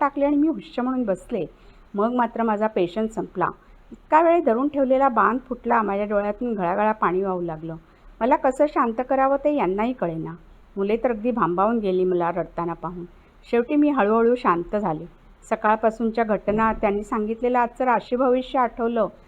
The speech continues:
स्वामींची कृपाच म्हणायची. या सर्व घटनातून मृत्यू मला अगदी जवळून स्पर्श करून गेला.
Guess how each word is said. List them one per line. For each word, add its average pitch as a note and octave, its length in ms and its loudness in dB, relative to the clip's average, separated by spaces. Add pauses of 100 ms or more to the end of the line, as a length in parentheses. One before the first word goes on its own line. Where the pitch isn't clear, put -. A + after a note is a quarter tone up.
(320)
स्वामींची C#4+ 400 4
कृपाच A#3+ 460 2
म्हणायची. F#3 440 -2
या A#3 160 2
सर्व B3 360 2
घटनातून B3 600 2
मृत्यू C4 340 -2
मला C4+ 200 2
अगदी C4 200 0
जवळून A#3 400 2
स्पर्श G#3 360 -2
करून F#3 300 -4
गेला. E3 260 -4